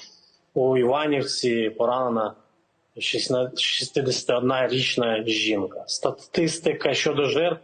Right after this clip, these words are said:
сьогодні серед цивільних дуже жахлива.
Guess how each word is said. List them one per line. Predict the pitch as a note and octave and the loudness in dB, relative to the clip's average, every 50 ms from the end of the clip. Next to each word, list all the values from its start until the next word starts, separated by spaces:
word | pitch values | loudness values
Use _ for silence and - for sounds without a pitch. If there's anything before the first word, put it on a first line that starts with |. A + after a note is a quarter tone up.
| - _ | -14 _
сьогодні | - - - C#3+ C#3 B2+ B2+ B2 A#2+ A#2 A#2 G#2+ G2+ | -12 -4 -2 0 2 2 2 2 2 0 0 -2 -4
серед | - - A#2 A2+ A#2 A#2 - | -2 -2 -2 -2 -2 -2 0
цивільних | - B2+ B2+ C3+ C3 B2+ B2 A#2+ - - - _ _ _ _ _ _ _ _ _ _ _ _ _ _ _ - | 0 2 2 2 2 2 2 0 -2 -4 -12 _ _ _ _ _ _ _ _ _ _ _ _ _ _ _ -8
дуже | A2+ A#2+ D#3 E3 D#3+ C#3+ C3+ | -4 0 0 2 2 2 2
жахлива. | A#2+ B2 A#2+ A#2+ A#2+ - - E3 D#3+ D#3+ E3 E3 D#3+ D#3 D3+ C#3 C3+ C3 | 2 2 0 0 -2 -2 0 0 2 2 4 2 2 2 0 -2 -4 -8